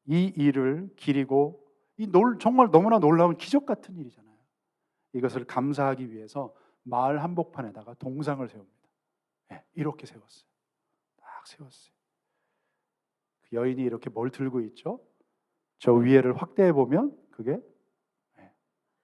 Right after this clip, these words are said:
뭐예요? 예, 바구미입니다. 그리고 저 탑 밑에 이런 글귀가 적혀 있다 그래요. "벌레를 보내주셔서 우리 지역이 고난을 이기고 부유하게 되었습니다.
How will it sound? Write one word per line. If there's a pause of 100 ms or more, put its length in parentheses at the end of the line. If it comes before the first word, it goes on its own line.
(320)
뭐예요? (680)
예, (1000)
바구미입니다. (1040)
그리고
저
탑
밑에
이런
글귀가
적혀
있다
그래요. (1200)
"벌레를
보내주셔서 (1000)
우리
지역이
고난을
이기고 (840)
부유하게 (180)
되었습니다.